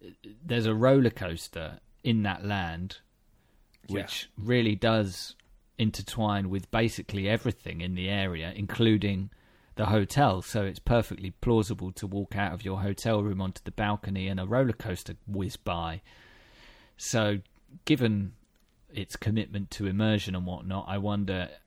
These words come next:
Speaker 1: how, uh, how engaged the, the staff are, and maybe how engaged they expect the guests to be. Are we gonna have people walking around in top hats and waistcoats and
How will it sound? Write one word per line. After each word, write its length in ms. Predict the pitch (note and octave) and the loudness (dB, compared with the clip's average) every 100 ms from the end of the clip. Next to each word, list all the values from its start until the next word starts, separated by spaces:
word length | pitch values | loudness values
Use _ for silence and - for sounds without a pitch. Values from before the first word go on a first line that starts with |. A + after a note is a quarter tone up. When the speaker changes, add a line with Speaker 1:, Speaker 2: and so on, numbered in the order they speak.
| _ - | _ -14
Speaker 1:
how, 640 | G2 G2 F#2 F2+ F2 G2 _ _ _ _ _ - | -6 -2 -2 -4 -6 -10 _ _ _ _ _ -18
uh, 160 | F#2+ F#2 | -16 -14
how 220 | G#2 A2 | -4 -2
engaged 720 | G2+ G2 A2+ G#2+ G2+ F#2+ - | -2 -2 0 0 -2 -6 -10
the, 360 | - F#2+ F2+ F2+ _ _ _ _ _ - | -8 -6 -6 -8 _ _ _ _ _ -10
the 100 | G2+ | -8
staff 560 | - - B2 A#2+ - F2+ | -6 0 4 4 0 -6
are, 380 | E2+ G2+ G#2 - _ _ _ - | -4 -2 -4 -8 _ _ _ -8
and 280 | F#2+ F#2+ G2 | -4 -4 -2
maybe 300 | G#2 G2+ F#2 | -2 -2 -2
how 180 | G#2 | -2
engaged 600 | G#2 G2 G#2+ G#2 F#2+ - - | -2 0 0 -2 -4 -10 -6
they 140 | G2+ | -6
expect 500 | G2+ - - G#2 - | -6 -10 -6 -6 -4
the 60 | G#2 | -4
guests 480 | A2 B2 - - - | 0 0 0 -10 -4
to 120 | B2 | 0
be. 360 | C3+ C#3 D3+ D#3+ | 4 4 2 -2
Are 60 | G#2 | -4
we 80 | A2 | -2
gonna 220 | A#2 A2 | 0 0
have 280 | G2+ A2 - | 2 0 2
people 360 | A2+ A2+ - G#2+ | 0 0 0 0
walking 340 | G#2+ G#2+ A2+ | 0 -2 -2
around 400 | G#2 G#2+ G#2+ G#2 | 0 2 2 2
in 120 | G2 | -2
top 320 | F#2+ A#2+ - - | -2 -2 -2 0
hats 400 | B2 - - - | 0 0 -6 -6
and 120 | G2 | 0
waistcoats 800 | A2 A#2+ - - A#2+ B2 - - | 0 0 -4 -2 2 2 -2 -6
and 180 | G2 | -6